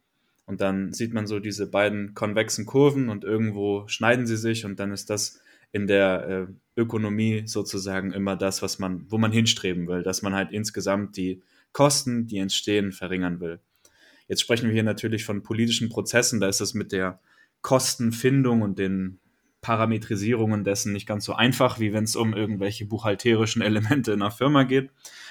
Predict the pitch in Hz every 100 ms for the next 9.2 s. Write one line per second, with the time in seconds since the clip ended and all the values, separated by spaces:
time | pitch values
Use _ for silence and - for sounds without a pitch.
0 | - 113 120 113 131 139 127 117 123 123
1 | 113 - - - _ _ _ _ _ 104
2 | 107 104 - - - _ _ - 110 -
3 | 135 - 180 175 139 135 120 113 117 113
4 | 104 95 104 - 73 90 87 87 82 92
5 | 92 95 101 101 104 127 120 113 113 110
6 | 104 104 104 101 101 _ _ _ _ 113
7 | 123 131 117 117 110 113 107 - 127 127
8 | 110 110 110 117 113 113 101 110 110 101
9 | - -